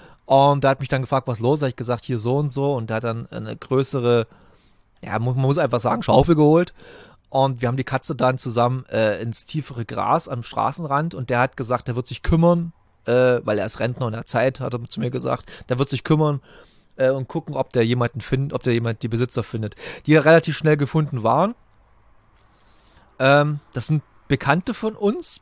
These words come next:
also ich kenn die jedenfalls und, äh, das sind wirklich sehr, sehr, was, was Katzen angeht, also auch so generell sehr, sehr liebe und nette und gute Menschen. Äh, das tat mir dann noch mehr leid und dann tat's mir noch mehr leid,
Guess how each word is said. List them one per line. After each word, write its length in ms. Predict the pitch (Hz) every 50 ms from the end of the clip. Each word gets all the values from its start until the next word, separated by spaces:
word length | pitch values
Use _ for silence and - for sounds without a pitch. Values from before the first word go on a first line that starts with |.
| _ -
also 180 | 135 123 123
ich 120 | 123 - -
kenn 180 | 139 131 151
die 140 | 175 190 190
jedenfalls 460 | 180 170 185 208 - - 180 180 -
und, 180 | - 156 143 139 - _ _ _ _ _ -
äh, 340 | 147 139 139 131 127 120 113 - - - - -
das 140 | 135 123
sind 120 | 127 135 123
wirklich 260 | 131 - - 127 -
sehr, 220 | - 143 147 156
sehr, 300 | 143 147 151 139 131 127
was, 280 | - 123 - - - -
was 160 | 131 131 -
Katzen 300 | - - 143 - - -
angeht, 240 | - 139 143 135 139
also 140 | 131 123 104
auch 160 | 87 - -
so 260 | 117 120 135 156 160 - - - - - -
generell 320 | - 135 143 139 139 135 120
sehr, 180 | 113 135 143
sehr 220 | 139 143 135 135 139
liebe 340 | 147 139 131 143 170 160
und 80 | 165 139
nette 220 | 127 131 - 151
und 60 | 131 120
gute 240 | 135 147 143 143
Menschen. 440 | 127 131 139 175 202 - 139 139 180 - - - - - - - - - - _ _ _ _
Äh, 300 | - 139 139 143 143 135 131 - - -
das 160 | - 123 -
tat 180 | - 135 - -
mir 60 | 131
dann 100 | 120 120
noch 160 | 131 139 -
mehr 160 | 170 127 113
leid 240 | 110 110 117 139 143
und 180 | - 160 127 -
dann 200 | 127 127 123 -
tat's 260 | - 139 143 - -
mir 80 | 131
noch 240 | 113 117 143 185 -
mehr 200 | 196 156 131 117
leid, 340 | 110 104 117 139 165 - -